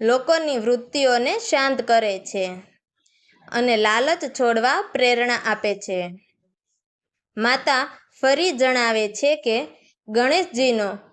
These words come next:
પાંચમો અવતાર છે લંબોદર, જે ક્રોધાસુર નામના રાક્ષસનો નાશ કરવા માટે આવ્યા હતા.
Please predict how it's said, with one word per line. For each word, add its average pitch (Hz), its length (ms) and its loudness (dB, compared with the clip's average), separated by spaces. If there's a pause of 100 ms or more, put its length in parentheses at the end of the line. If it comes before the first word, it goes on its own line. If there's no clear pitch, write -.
(100)
પાંચમો 240 380 -2
અવતાર 233 540 0
છે 320 240 0
લંબોદર, 226 760 2 (1400)
જે 240 340 2 (240)
ક્રોધાસુર 294 720 0
નામના 247 540 0 (260)
રાક્ષસનો 233 800 0
નાશ 233 420 -2
કરવા 233 360 2
માટે 214 400 0
આવ્યા 226 560 0
હતા. 180 440 -4